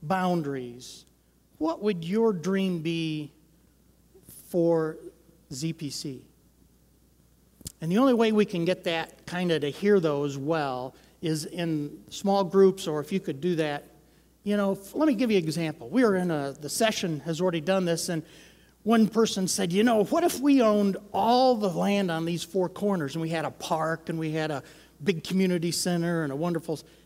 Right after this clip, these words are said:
it, that's a, like, a multi-million dollar dream. That's pretty cool. We heard all kinds of stuff. So,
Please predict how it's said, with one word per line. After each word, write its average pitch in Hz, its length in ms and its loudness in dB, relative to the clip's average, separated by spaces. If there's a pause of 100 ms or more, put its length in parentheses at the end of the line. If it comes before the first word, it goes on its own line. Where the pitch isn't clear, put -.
(160)
it, 160 140 -12 (1300)
that's 190 240 -4
a, 160 80 0
like, 127 340 -6
a 117 100 -12
multi-million 160 840 -4
dollar 147 320 -2
dream. 139 480 -4 (260)
That's 381 160 0
pretty 170 200 -8
cool. - 320 -6 (500)
We 220 140 6
heard 208 160 6
all 185 120 4
kinds 160 300 -4
of 123 60 -10
stuff. - 240 -14 (680)
So, - 380 2